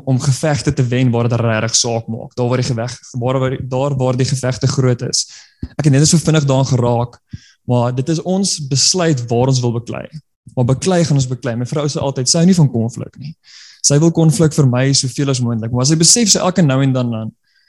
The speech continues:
dan moet sy die konflik nou maar hanteer en dan moet dit, moet dit gebeur, of dit by die werk of by die huis is, maak nou nie saak nie.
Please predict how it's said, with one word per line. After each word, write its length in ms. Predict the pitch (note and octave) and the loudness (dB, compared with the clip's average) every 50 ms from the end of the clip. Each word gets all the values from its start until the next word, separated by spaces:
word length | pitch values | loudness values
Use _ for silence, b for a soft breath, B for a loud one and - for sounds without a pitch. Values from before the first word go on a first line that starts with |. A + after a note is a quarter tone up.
| _ _ _ _ _ _ - | _ _ _ _ _ _ 0
dan 100 | A#2+ A#2+ | 2 2
moet 140 | B2 B2 | 2 2
sy 100 | - C#3 | 2 0
die 100 | C3 B2 | 0 0
konflik 340 | - C3+ C3 B2 C3 B2+ A#2+ | 0 0 0 0 0 -2 -2
nou 80 | B2 A#2+ | -2 -2
maar 160 | A#2 A2 A2+ | -2 -2 -4
hanteer 400 | G#2+ A2+ A#2 A2+ D3 C#3+ B2+ A#2 A2 | -4 -4 -4 -4 -2 -2 -2 -4 -4
en 80 | A2 A#2+ | -6 -8
dan 160 | A#2 A2+ A#2+ - - D#3 D#3+ E3+ F#3+ A#3 A3 - | -8 -8 -10 -10 -14 -16 -18 -20 -20 -20 -16 -10
moet 200 | C#3+ B2+ A#2 A#2+ | -8 -6 -6 -6
dit, 300 | A#2 A#2+ _ _ - - - _ _ _ - _ _ _ _ - | -8 -10 _ _ -20 -20 -20 _ _ _ -20 _ _ _ _ -8
moet 180 | - C3+ B2+ B2+ | -6 -4 -4 -4
dit 100 | - - C#3 | -4 -6 -4
gebeur, 260 | B2 C3+ B2+ A#2 A#2+ | -4 -2 -2 -4 -4
of 80 | - | -6
dit 100 | B2+ A#2+ | -6 -6
by 80 | A2+ B2 C3 | -4 -4 -4
die 80 | A#2+ | -4
werk 260 | A#2+ A#2 B2+ C3 C3 C#3 | -4 -4 -4 -4 -2 -2
of 80 | C3+ | -2
by 80 | C3+ B2 | -2 -2
die 80 | A#2+ | -2
huis 160 | A#2 B2 B2+ C3+ | -2 -2 -2 -2
is, 60 | B2+ C3 | -2 -2
maak 160 | B2 B2 B2 C3+ | -2 -2 0 0
nou 80 | C3+ | -2
nie 80 | C#3 - | 0 -2
saak 280 | - B2+ A#2+ A#2 - | -2 -2 -2 -4 -4
nie. 80 | C3 | -6